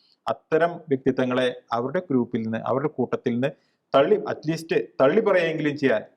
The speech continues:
സന്നദ്ധരായി കഴിഞ്ഞാൽ, അത്തരം തീവ്രവാദത്തെ എതിർക്കാനെങ്കിലും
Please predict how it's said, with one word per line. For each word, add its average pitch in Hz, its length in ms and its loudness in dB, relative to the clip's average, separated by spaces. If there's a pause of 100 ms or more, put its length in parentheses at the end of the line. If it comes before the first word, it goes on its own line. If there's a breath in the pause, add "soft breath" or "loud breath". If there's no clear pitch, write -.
(260)
സന്നദ്ധരായി 131 680 2
കഴിഞ്ഞാൽ, 107 460 -2 (340)
അത്തരം 151 300 0
തീവ്രവാദത്തെ 143 680 4
എതിർക്കാനെങ്കിലും 170 880 0